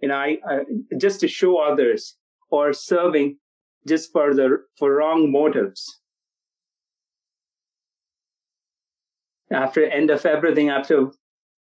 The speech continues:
we stand for the Lord, we should be able to say, "So you too, when you have done all things which are commanded you, we are unworthy slaves. We have done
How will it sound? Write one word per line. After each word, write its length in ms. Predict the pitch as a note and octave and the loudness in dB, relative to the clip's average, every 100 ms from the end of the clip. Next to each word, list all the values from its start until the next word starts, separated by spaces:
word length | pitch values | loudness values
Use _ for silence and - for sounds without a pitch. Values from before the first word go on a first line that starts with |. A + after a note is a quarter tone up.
| - | 0
we 60 | |
stand 360 | C3 - D#3+ F#3 | 0 0 -2 0
for 80 | D#3+ | 2
the 100 | C3+ | 2
Lord, 400 | A#2+ A#2+ A#2 A#2 _ _ _ _ _ _ _ _ - | 2 0 -2 -4 _ _ _ _ _ _ _ _ -6
we 60 | |
should 160 | - B2+ | 0 2
be 100 | C3 | 2
able 160 | B2+ | 4
to 60 | C3 | 2
say, 420 | B2+ C#3 C3 B2+ - _ - | 0 2 2 0 -6 _ -6
"So 140 | - | 0
you 280 | C3 D3 C#3+ | 2 2 2
too, 180 | D#3 C#3 | 2 2
when 140 | C3+ | 4
you 120 | C3+ | 4
have 100 | C#3 | 2
done 140 | C3+ C#3+ | 2 2
all 260 | C#3 D3+ | 2 0
things 280 | C#3+ C#3 C3 | 2 0 2
which 140 | C3 | 0
are 80 | C#3+ | 0
commanded 520 | - B2 B2+ B2+ B2 | 2 2 2 2 2
you, 280 | A#2+ G#2+ G#2+ _ _ - | 0 -8 -12 _ _ -2
we 120 | B2+ | 0
are 140 | B2+ - | 0 -2
unworthy 560 | C3+ C#3+ C#3 C#3 C3+ | 2 4 4 4 4
slaves. 560 | B2 - C3+ A#2 A2+ - | 2 2 2 2 -2 -4
We 120 | C#3 | 0
have 180 | C#3+ B2 | 2 2
done 360 | A#2+ B2+ A#2+ | 0 0 0